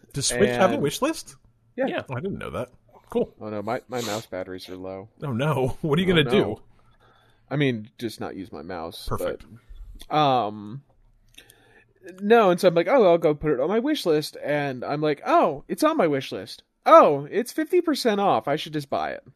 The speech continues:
Speaker 1: Nice.
Speaker 2: And so I picked it up, and it is, it is worth ten dollars. I don't know. Well, I won't even say it was, probably is not worth twenty dollars. It's fun.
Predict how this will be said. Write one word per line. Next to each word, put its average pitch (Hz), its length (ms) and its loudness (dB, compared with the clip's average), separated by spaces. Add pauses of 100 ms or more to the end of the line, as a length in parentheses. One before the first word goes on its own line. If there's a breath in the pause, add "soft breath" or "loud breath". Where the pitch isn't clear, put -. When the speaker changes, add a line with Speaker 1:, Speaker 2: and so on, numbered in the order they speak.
(120)
Speaker 1:
Nice. 202 480 0
Speaker 2:
And 135 480 -2
so 131 420 0
I 147 80 2
picked 180 260 -8
it 165 100 0
up, 143 300 0 (120)
and 147 500 -6 (220)
it 269 200 -4
is, 254 800 -4 (1400)
it 151 140 2
is 127 100 -6
worth 117 220 -4
ten 151 200 -4
dollars. 110 460 -6
I 139 120 -4
don't 175 180 -6
know. 185 180 -10
Well, 214 340 -6 (140)
I 359 60 -2
won't 190 200 -4
even 127 140 -8
say 120 140 -6
it 90 100 -6
was, 127 220 -6 (180)
probably 113 320 0
is 113 160 -10
not 104 160 -8
worth 113 120 -8
twenty 101 260 -12
dollars. 101 440 -8
It's 277 200 -6
fun. 131 400 -2